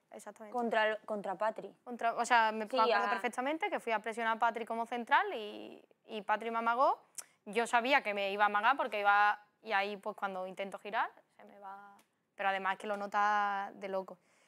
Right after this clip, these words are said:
Speaker 1: Pero para mí, la lesión de la rodilla, a mí me di-, a mí una persona que, que para mí ha sido como un mentor de los últimos años,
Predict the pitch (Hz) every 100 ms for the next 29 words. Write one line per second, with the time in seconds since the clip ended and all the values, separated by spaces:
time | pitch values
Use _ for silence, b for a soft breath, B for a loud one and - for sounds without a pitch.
0 | b _ 294 294 262 240 254 480 - _
1 | _ _ _ _ _ _ _ - 254 247
2 | 240 233 233 220 262 269 285 302 294 294
3 | 339 370 508 _ _ _ _ _ _ _
4 | _ _ _ 240 240 269 311 294 262 254
5 | 277 294 285 277 262 262 254 254 240 233
6 | 226 220 220 214 214 - _ _ _ 214
7 | 208 208 214 220 220 214 226 214 214 214
8 | 208 208 214 208 202 208 208 202 196 208
9 | - 214 202 202 214 196 214 208 208 233
10 | 285